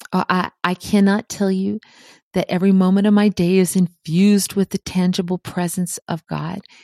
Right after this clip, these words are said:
It isn't. My life's very ordinary. And sometimes, sometimes just like you,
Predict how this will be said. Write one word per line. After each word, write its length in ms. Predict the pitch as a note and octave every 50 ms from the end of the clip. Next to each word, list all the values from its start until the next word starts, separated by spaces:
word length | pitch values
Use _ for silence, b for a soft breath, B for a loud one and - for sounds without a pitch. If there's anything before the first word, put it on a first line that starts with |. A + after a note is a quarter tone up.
| b b
It 200 | - C4+ C4+ B3
isn't. 400 | A#3 A3 G3 F#3+ - A3+ G#3+ G#3 - -
My 160 | A3 A#3 A#3
life's 440 | A#3+ B3 A#3+ A#3+ B3 - - - - -
very 320 | B3+ B3+ A#3+ A#3+ A#3+ A#3+ -
ordinary. 640 | - A3+ A#3 A#3 A#3 A3+ A3+ A3 G#3 G#3 G3+ F#3+ F#3 B B B B B B B
And 160 | - A3 A3+ -
sometimes, 1000 | - - C4 C#4 C#4+ D#4 D#4+ D4+ - - - G#3+ G#3+ G#3 G#3+ A3 A#3+ B3 A#3
sometimes 680 | - - - A#3 A#3+ B3 A#3+ - - B3+ B3 A#3+ - -
just 300 | - - A#3 - - -
like 280 | B3 A#3+ A3 - -
you, 460 | - G#3 G3+ G3+ G3+ G3+ G#3 A3 A3+